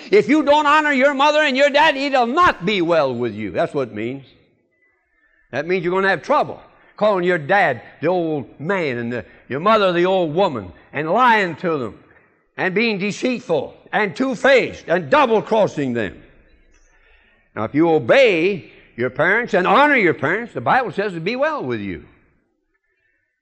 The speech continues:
So listen, f-, young friends, don't listen to the gang and the crowd that tries to drag you out into sin.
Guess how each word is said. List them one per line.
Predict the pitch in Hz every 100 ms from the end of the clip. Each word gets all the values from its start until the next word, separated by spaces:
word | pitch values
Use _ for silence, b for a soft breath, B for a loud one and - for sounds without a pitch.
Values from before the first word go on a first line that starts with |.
| _
So | - 190
listen, | 370 220 165
f-, | 117 -
young | - 170 151
friends, | - 160 151 220
don't | 208 294 294 -
listen | 262 220 202
to | 180 170
the | 156
gang | 131 185 196 240
and | 185
the | 147
crowd | 196 185 254
that | 196 151
tries | 220 196
to | 160
drag | 143 120 240 277 285 202
you | 277
out | 269 277
into | 262 240
sin. | 220 - 208 175 226